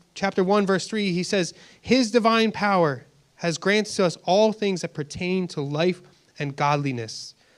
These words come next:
through the knowledge of him who called us to his own glory and excellence." Everything you need, the usefulness and the beauty of the Holy Spirit is that everything you need for life and godliness is found in God's word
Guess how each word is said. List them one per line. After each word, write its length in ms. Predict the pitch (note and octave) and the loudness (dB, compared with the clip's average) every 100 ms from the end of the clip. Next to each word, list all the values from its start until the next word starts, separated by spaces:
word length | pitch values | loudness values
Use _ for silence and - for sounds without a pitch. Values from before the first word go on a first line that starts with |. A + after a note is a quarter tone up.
| _ | _
through 100 | - | -6
the 100 | C#3 | -4
knowledge 360 | C#3 C#3+ F3 F3 | 0 2 2 2
of 80 | D#3 | -4
him 420 | C#3 E3+ E3+ E3+ - - - | -4 -2 -2 -4 -10 -20 -4
who 120 | D#3+ | -4
called 320 | - D#3+ E3+ | -2 2 2
us 120 | F3 | 2
to 120 | - E3 | -2 -4
his 120 | C#3+ | -2
own 240 | E3+ F#3 | 0 0
glory 280 | E3 E3+ E3 | 2 2 2
and 120 | D#3+ - | 0 -6
excellence." 680 | C3 - A2+ A#2+ - - _ _ _ _ _ _ _ _ - - - - | -10 -10 -12 -14 -16 -18 _ _ _ _ _ _ _ _ -20 -20 -20 -6
Everything 600 | F3+ F#3+ G#3 - G3 F3 | -4 -2 -4 -2 -2 -2
you 180 | D#3+ D#3+ | -4 -4
need, 360 | D3 A#2+ G#2+ - _ _ _ _ _ _ _ | -6 -8 -10 -20 _ _ _ _ _ _ _
the 80 | D3+ | -8
usefulness 560 | D#3 G3+ - G3 F3+ - | -4 -4 -4 -6 -8 -8
and 140 | C#3+ | -10
the 40 | |
beauty 400 | C3 - F3 F3 | -10 -6 -4 -4
of 120 | E3+ - | -8 -14
the 80 | |
Holy 180 | C#3 D3+ | -14 -12
Spirit 260 | C#3+ - C3 | -10 -8 -8
is 80 | B2 | -8
that 120 | D3 - | -14 -14
everything 560 | - F#3 A#3+ - G#3+ F3+ | -14 -8 -6 -4 -6 -6
you 120 | E3+ | -8
need 360 | D#3 D#3+ D3+ B2 _ _ _ _ _ | -6 -6 -8 -12 _ _ _ _ _
for 240 | - E3+ | -12 -10
life 400 | D3 D3 F#3 - | -8 -8 -8 -8
and 160 | F3 C3 | -8 -6
godliness 760 | B2 D3+ F3+ G3+ G#3 - - _ _ _ - | -6 -8 -10 -12 -12 -12 -14 _ _ _ -12
is 160 | C#3+ - | -8 -8
found 540 | - E3+ E3+ F3 E3+ _ - | -6 -6 -4 -4 -8 _ -10
in 120 | C#3 | -8
God's 440 | C#3 C#3+ D3 C#3+ | -8 -6 -6 -8
word 400 | C#3 D3+ D3 C3 | -8 -6 -6 -6